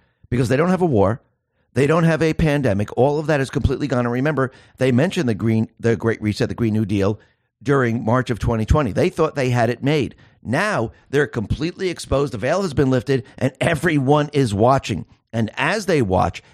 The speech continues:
it's getting worse and worse for them. Remember, there was a poll that was done. Who were the three people that they're going to hold accountable? And I'm talking about the people of this country. It is, uh, uh, Biden, Obama in the basement,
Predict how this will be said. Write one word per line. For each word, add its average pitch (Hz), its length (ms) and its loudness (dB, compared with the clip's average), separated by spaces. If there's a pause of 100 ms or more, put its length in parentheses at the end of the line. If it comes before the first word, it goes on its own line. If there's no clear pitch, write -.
(160)
it's 160 220 -4
getting 117 400 0
worse 156 500 0
and 143 260 0
worse 139 220 2
for 147 100 -2
them. 90 160 -2
Remember, 143 360 -2 (180)
there 131 140 2
was 135 120 2
a 123 60 2
poll 202 360 0
that 214 180 0
was 143 160 -2
done. 151 260 0 (400)
Who 226 200 0
were 269 100 -2
the 226 100 2
three 196 320 -4
people 170 440 -2
that 127 280 -4 (340)
they're 135 220 0
going 151 280 0
to 143 100 2
hold 139 400 -2 (640)
accountable? 120 680 -2
And 90 80 -2
I'm 117 100 0
talking 139 220 -4
about 131 140 -2
the - 60 -18
people 120 240 -4
of 101 80 -6
this 107 140 -6
country. 95 360 -6 (640)
It 147 100 2
is, 131 240 2 (220)
uh, 120 100 0 (300)
uh, 92 180 0
Biden, 139 480 0 (320)
Obama 92 300 -2
in 90 80 0
the 87 40 0
basement, 87 460 -4